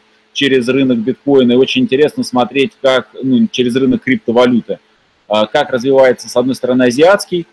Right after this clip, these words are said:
рынок, как, с другой стороны, развивается европейский, американский рынок. И на примере многих проектов, которые сейчас ведут I C O, мы видим, а, принципы,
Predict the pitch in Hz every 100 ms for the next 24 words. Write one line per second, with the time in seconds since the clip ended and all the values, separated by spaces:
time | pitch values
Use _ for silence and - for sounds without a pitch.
0 | - 151 156 143 - 147 147 127 131 143
1 | 160 139 139 139 123 117 135 135 117 123
2 | 120 127 - 160 147 - 127 127 127 147
3 | 123 - 92 85 110 123 107 82 _ -
4 | 120 127 123 123 139 147 147 135 139 120
5 | - 127 131 190 202 - 120 - 123 120
6 | 123 117 120 120 123 117 110 - 151 175
7 | 123 120 160 147 120 110 _ _ _ -
8 | 120 117 113 - 165 170 - 123 135 123